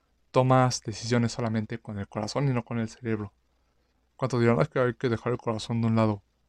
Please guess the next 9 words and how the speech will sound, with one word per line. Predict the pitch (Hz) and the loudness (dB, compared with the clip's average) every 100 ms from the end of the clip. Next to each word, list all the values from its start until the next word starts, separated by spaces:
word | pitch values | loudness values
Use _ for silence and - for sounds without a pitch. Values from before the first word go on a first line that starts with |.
| _ _ _ _ | _ _ _ _
Déjenme | 139 127 151 139 | -4 -2 0 2
decirles, | 120 117 123 127 - _ _ _ _ _ | 2 0 2 2 0 _ _ _ _ _
personitas, | - 117 - 123 - 160 | -8 -8 -4 -6 -2 -2
que | - | -2
si | 123 | -4
tú | - 135 | -2 -2
crees | 139 135 | -2 0
esto, | 139 - 160 196 _ _ _ _ - | 0 0 -4 -4 _ _ _ _ -8
estás | 123 117 - 123 123 123 - - | -6 -6 -4 0 0 0 -4 -10